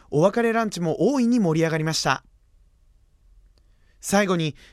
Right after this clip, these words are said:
みんなで力を合わせ、「卒園おめでとう」のくす玉割りをし、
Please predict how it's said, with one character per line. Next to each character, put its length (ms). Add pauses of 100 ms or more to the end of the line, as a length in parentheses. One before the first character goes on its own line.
み 140
ん 60
な 100
で 120
力 380
を 80
合 100
わ 100
せ、 240 (400)
「卒 440
園 300
お 120
め 140
で 140
と 540 (320)
う」 20
の 200 (120)
く 80
す 160
玉 280
割 200
り 60
を 40
し、 280